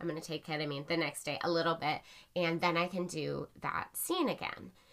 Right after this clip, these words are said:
And the next morning, I got a text message. Oh, and Peaches that night had been like, um, "Okay, like, did you get bored?" And I was like, "I did get bored, but I was also scared." And it was this really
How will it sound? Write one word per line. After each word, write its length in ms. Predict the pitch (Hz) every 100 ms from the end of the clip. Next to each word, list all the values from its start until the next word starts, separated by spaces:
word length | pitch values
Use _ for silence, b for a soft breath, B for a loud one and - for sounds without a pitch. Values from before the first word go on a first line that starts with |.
| B B -
And 440 | 190 180 170 160 - _ _ 196
the 120 | 220 208
next 440 | 175 240 - -
morning, 380 | 196 190 180 175
I 100 | 175
got 160 | 170
a 60 | 196
text 300 | 196 175 -
message. 280 | 165 165 160
Oh, 220 | - 202
and 200 | - 175
Peaches 380 | 175 214 226 214
that 180 | 196 175
night 220 | 156 151
had 160 | 180 165
been 180 | 156 156
like, 400 | 139 - - - B B B B -
um, 340 | 175 165 151
"Okay, 320 | - 269 254 233
like, 200 | 208 202
did 140 | 202
you 100 | 214
get 240 | 220 -
bored?" 560 | - 175 170 196 240 254 B B B B
And 140 | 208 208
I 80 | 208
was 160 | 202
like, 220 | 196 190 -
"I 140 | 185 -
did 240 | 254 339
get 220 | 349 240 -
bored, 520 | 170 165 92 98 - -
but 120 | 185
I 80 | 170
was 180 | 147 - _
also 400 | 185 302 - 107
scared." 800 | - - - 170 151 - 147 160 B B B
And 100 | -
it 40 | 185
was 120 | 196
this 160 | 185
really 560 | 180 180 180 247 277 -